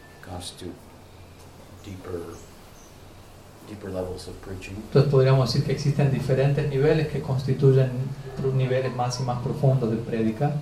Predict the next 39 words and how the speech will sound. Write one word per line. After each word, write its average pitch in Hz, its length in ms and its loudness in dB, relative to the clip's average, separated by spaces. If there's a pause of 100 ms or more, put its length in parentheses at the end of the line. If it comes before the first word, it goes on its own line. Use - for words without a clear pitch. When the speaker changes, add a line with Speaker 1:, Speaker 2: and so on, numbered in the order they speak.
(460)
Speaker 1:
And 120 100 -6
there's 117 100 -6
another 127 300 0
way 110 180 4
to 107 80 -4
think 104 240 -8
about 104 340 -2
that 90 120 -4
as 90 200 -8
well. 104 360 -4 (180)
Speaker 2:
Y 139 40 -8
también 143 320 0
existe 151 320 -2
otra 156 260 2
forma 185 360 -2
de 131 60 0
pensar 131 400 -6
sobre 120 360 -6
esto - 180 -10
también. - 340 -14 (380)
Speaker 1:
Another 123 200 -8
way 107 300 2
to 110 120 -12 (1400)
preach 120 300 -8
on 101 80 -10
a 98 60 -8 (120)
deeper 104 480 -4 (300)
level, 110 420 0 (640)
Speaker 2:
Otra 143 260 6
forma 175 360 6
de 135 80 2
predicar 127 360 2
en 127 100 4
un 127 80 -4
nivel 123 320 -2
más 120 260 -2
profundo, 131 600 0 (520)
Speaker 1:
even 123 220 -2
while 107 160 4